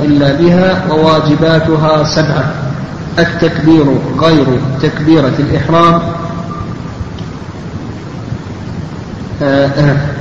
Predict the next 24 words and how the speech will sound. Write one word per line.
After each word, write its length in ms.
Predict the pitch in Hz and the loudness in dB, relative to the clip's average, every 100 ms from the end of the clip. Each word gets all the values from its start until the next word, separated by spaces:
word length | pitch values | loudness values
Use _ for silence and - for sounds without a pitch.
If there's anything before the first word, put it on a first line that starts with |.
| - - | -6 0
والتسبيح 720 | 165 - 165 - - 160 160 | 0 2 0 0 2 4 4
في 80 | 160 | 2
الركوع 540 | 151 143 139 151 156 - | 0 2 2 2 2 2
والسجود 720 | 147 - 147 139 151 151 131 | 0 0 0 2 4 4 2
مرة 400 | 147 147 147 - | 2 2 2 2
مرة 280 | 139 143 143 | 0 2 2
والتسميع 560 | 131 127 135 131 143 131 | 0 0 -2 0 0 2
إلى 200 | 135 123 | 0 0
آخره". 340 | 117 127 - - - - - - - - - - | 0 -2 -2 -6 -6 -8 -10 -10 -8 -8 -6 0
هذه 260 | 208 226 | 2 4
الواجبات 840 | 208 202 185 196 175 170 185 185 - - - - - - - 180 | 6 6 6 6 4 2 2 0 -4 -8 -8 -8 -10 -10 -4 2
انفرد 440 | 185 - 196 170 | 2 4 2 4
الحنابلة 580 | 156 - 175 175 147 147 | 2 0 0 2 2 2
رحمهم 460 | 160 170 - 143 143 | 0 -2 -2 0 0
الله 240 | 165 170 160 147 | 2 0 -2 0
بذكرها، 460 | 139 151 - 113 110 - - - - - - - - | 2 2 0 0 -2 -4 -6 -8 -10 -10 -8 -6 0
أما 460 | 208 202 190 175 156 | 2 4 4 2 2
جمهور 640 | 151 165 160 180 160 151 160 | 2 2 4 4 4 2 2
أهل 240 | 165 147 | 2 2
العلم 440 | 139 143 175 180 160 | 2 2 2 2 0
فلا 260 | 156 160 147 | 0 2 2
يرون 360 | 143 151 143 135 156 | 2 2 2 0 0
أنها 420 | 151 143 139 139 | 0 0 0 0
واجبا، 580 | 131 143 131 131 135 | 0 2 2 2 2